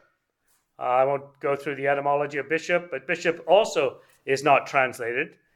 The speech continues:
And I know we don't use the word normally in modern English translations,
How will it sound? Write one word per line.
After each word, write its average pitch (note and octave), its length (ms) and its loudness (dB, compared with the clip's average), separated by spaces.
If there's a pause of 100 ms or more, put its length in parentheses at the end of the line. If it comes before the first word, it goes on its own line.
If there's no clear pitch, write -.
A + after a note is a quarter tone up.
(320)
And B2 200 -2
I C3+ 80 4
know D#3 120 4
we D#3 100 0
don't D3 220 -2
use D#3+ 200 -4
the D#3 80 -8
word C#3 240 -4
normally C#3+ 380 -2
in C3 100 -10
modern C#3 340 0
English C3 320 -10
translations, C3+ 800 -8